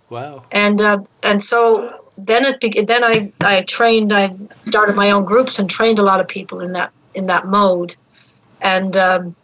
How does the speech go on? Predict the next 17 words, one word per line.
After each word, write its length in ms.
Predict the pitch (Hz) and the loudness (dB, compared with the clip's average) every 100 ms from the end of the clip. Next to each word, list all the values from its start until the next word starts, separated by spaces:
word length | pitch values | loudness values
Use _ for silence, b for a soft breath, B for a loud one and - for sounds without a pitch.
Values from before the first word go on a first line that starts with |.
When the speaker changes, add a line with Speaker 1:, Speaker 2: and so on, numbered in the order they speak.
| _ _ _ _ | _ _ _ _
Speaker 2:
it, 240 | 220 - - | -2 -2 -4
you 180 | 220 | -4
know, 260 | 233 220 226 | 0 2 2
it 160 | 220 208 | 0 0
just 240 | 254 - | 0 0
went 180 | 240 226 | -2 2
on 220 | 220 214 | 2 2
from 180 | 202 220 | 0 0
there. 220 | 214 208 | 2 2
So 240 | 190 233 226 | 2 0 2
it, 240 | 233 - _ _ _ _ _ _ - | 0 -2 _ _ _ _ _ _ -2
I 100 | 247 | 0
was 160 | 254 - _ - | 0 -4 _ -10
thinking 440 | - 330 294 233 | -2 0 2 2
only 260 | 240 240 226 | 2 2 0
today 540 | - 226 233 214 202 | 0 2 2 2 0
that 260 | 214 214 | 0 -2